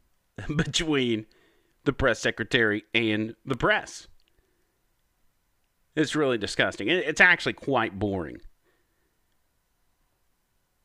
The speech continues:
But I'm watching a lot of people jump ship, and,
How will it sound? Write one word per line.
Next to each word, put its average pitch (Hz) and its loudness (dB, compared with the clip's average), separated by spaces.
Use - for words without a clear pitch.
But 160 4
I'm 180 0
watching 214 4
a 190 0
lot 185 4
of - -8
people 180 -2
jump 165 0
ship, 135 2
and, 127 0